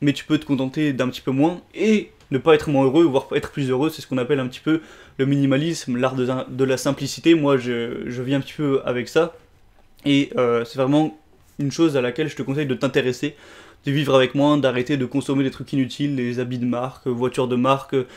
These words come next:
le, la, le McDo, enfin tous les trucs qui vont coûter un petit peu cher, mais qui vont rien t'apporter de,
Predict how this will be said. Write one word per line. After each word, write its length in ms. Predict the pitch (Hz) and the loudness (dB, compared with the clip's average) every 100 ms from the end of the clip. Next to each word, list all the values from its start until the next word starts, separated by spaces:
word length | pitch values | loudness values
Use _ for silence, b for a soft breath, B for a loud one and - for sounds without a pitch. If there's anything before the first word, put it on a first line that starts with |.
| B B - | B B -6
le, 240 | 123 123 | -2 0
la, 180 | 123 127 | 2 2
le 140 | 135 | 2
McDo, 360 | 135 127 127 143 | 2 0 2 0
enfin 240 | 131 117 | 0 -6
tous 160 | 110 156 | -4 -2
les 100 | 143 | -2
trucs 220 | - 165 | -2 -8
qui 160 | - 123 | -6 -4
vont 280 | 127 127 | 0 0
coûter 280 | 123 143 147 | -2 -4 0
un 60 | 139 | -2
petit 120 | - | 0
peu 120 | 139 | -4
cher, 360 | 131 165 180 - b b b - | 0 -2 -2 -10 b b b -6
mais 120 | 139 | -6
qui 120 | 139 | -2
vont 160 | 135 139 | 0 2
rien 160 | 139 | 2
t'apporter 400 | 131 123 123 165 | 0 -2 -4 -2
de, 380 | 135 123 123 120 | -2 -2 -2 -6